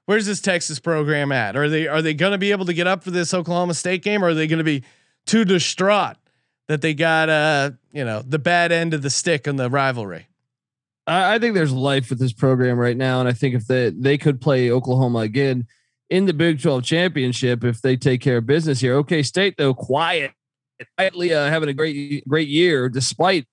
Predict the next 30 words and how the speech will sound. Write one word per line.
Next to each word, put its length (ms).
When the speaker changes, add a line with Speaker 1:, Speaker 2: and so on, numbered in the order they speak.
Speaker 2:
not 240
really 160
passing 400
the 140
eye 180
test, 300
in 60
my 140
opinion. 400
I'm 200
on 180
Texas. 440
I'm 160
laying 280
the 100
points. 540
Um, 760
but 240
yeah, 260
I, 300
I 60
just 160
think 160
Texas 340
flat 260
out 160
better 220
team. 340
Oklahoma 400
State, 380